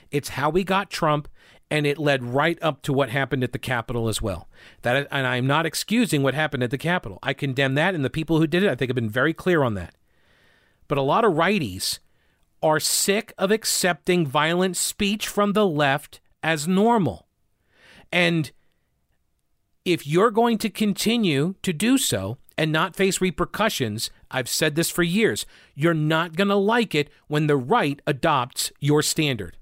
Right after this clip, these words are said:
And it looks like they have. And now, and again, I don't know how to break that cycle now. I keep trying. So, no, I have zero interest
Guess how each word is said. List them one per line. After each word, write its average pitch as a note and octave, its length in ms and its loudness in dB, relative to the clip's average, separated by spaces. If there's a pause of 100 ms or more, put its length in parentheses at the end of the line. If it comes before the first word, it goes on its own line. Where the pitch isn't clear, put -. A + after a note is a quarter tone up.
(600)
And D#3 140 0
it D3+ 100 0
looks E3 320 0
like E3+ 220 0
they F#3 160 0
have. E3+ 480 -2 (640)
And F3+ 260 0 (200)
now, E3+ 220 0 (180)
and F#3+ 160 2
again, F#3 260 0 (140)
I F#3 120 2
don't G#3 240 0
know G3 220 2
how F3+ 140 0
to F#3 80 0
break E3 380 -2
that F3 200 -2
cycle G#3+ 420 2
now. G#2 300 -2 (1300)
I D#3 60 -2
keep E3+ 220 -4
trying. E3+ 440 0 (580)
So, F#3 360 2 (500)
no, E3+ 500 2
I D#3+ 140 0
have E3+ 440 0 (460)
zero G#3+ 500 2
interest - 520 -2